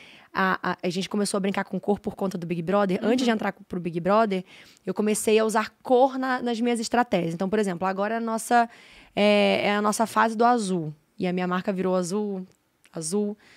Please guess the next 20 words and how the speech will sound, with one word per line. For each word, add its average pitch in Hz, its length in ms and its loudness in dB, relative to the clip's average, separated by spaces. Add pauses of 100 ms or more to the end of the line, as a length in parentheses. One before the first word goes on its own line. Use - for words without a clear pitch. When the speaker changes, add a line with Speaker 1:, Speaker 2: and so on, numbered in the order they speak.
(400)
Speaker 1:
Falei, 214 200 2
vamos, 226 280 0
vamos 254 260 0
criar 233 300 4
esses, 220 320 -2
esses 202 260 -4
pontos 214 380 -2
de, 190 120 -6
de 185 240 -8
conexão 185 580 -4
com 180 100 -6
as 170 120 -6
fãs 233 280 -2
pra 233 160 -4
que 247 140 -4
elas 240 300 0
usem 285 280 -2
o 233 100 0
azul 208 240 -2
também 202 560 -4